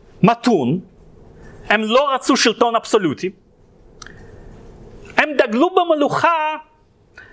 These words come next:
על פי התיאור של מונטסקייה. זאת אומרת, מלוכה כמשטר מתון שמבוסס על שלטון החוק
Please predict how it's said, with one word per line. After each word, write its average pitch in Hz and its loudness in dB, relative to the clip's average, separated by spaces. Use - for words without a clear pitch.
על 233 0
פי 339 2
התיאור 269 -2
של 240 0
מונטסקייה. 202 0
זאת - -6
אומרת, 302 0
מלוכה 254 2
כמשטר 247 0
מתון 233 0
שמבוסס 226 0
על 240 2
שלטון 220 2
החוק 233 0